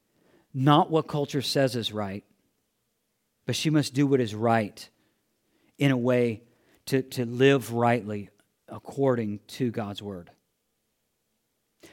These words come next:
Notice how all these instructions, really, although it, the, the letter at this time is written to wives,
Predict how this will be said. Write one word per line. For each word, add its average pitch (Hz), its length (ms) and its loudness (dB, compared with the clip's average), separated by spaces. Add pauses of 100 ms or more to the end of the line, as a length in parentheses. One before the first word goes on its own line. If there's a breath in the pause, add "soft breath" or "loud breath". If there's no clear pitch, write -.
(100)
Notice 196 280 6
how 190 120 8
all 175 140 8
these 131 220 2
instructions, 135 800 -2 (540)
really, 139 460 4 (100)
although 135 420 4
it, 123 280 0
the, 120 180 -2
the 127 140 -2
letter 131 480 2
at 120 160 -6
this 123 160 -4
time 127 300 2
is 110 140 -6
written 123 220 -4
to 120 120 -6
wives, 110 500 -4